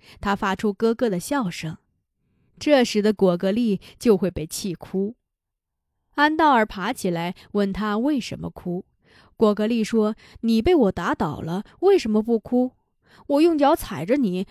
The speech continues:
你为什么不哭？”安道尔说：“你把我打倒了，我能看到云彩，这是好事啊，我哭什么呢？我浑身都是痒痒肉，你踩我，不就是让我笑吗？”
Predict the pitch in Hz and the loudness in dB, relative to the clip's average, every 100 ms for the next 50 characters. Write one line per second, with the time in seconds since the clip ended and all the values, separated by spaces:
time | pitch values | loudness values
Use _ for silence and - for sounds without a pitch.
0 | _ 233 214 339 453 196 175 170 180 - | _ 0 4 4 4 0 -4 -4 -8 -4
1 | 202 196 - _ _ _ _ _ _ _ | -2 -2 -4 _ _ _ _ _ _ _
2 | _ _ _ _ _ _ - 285 311 294 | _ _ _ _ _ _ 0 0 2 2
3 | 180 180 185 202 196 214 _ - - 220 | 2 0 0 0 0 -4 _ -20 -2 0
4 | 208 247 226 190 233 240 107 - 170 196 | 2 2 2 0 -2 -2 -6 -8 -8 -8
5 | - - 262 311 359 330 247 180 185 320 | -10 -4 -2 -2 -2 0 0 0 -2 -4
6 | 233 185 - _ - 381 - 381 202 - | -8 -10 -16 _ 0 0 0 -4 -8 -14
7 | 175 - 359 294 180 185 _ _ 233 185 | -14 -2 2 2 0 -8 _ _ 0 0
8 | - 349 480 254 175 165 170 170 - _ | 0 4 4 2 -4 -6 -6 -8 -12 _
9 | _ _ _ _ _ _ _ _ 285 - | _ _ _ _ _ _ _ _ -2 2
10 | 302 330 392 415 349 294 240 175 160 175 | 2 2 0 4 4 4 0 -2 -4 -2
11 | 208 202 - _ _ _ - 262 240 208 | 0 0 -4 _ _ _ -4 -2 -2 -2
12 | 202 320 247 190 - _ _ 349 403 381 | 0 2 4 2 -2 _ _ 2 6 6
13 | 359 403 285 196 339 381 302 214 175 | 6 6 4 2 2 2 2 0 -2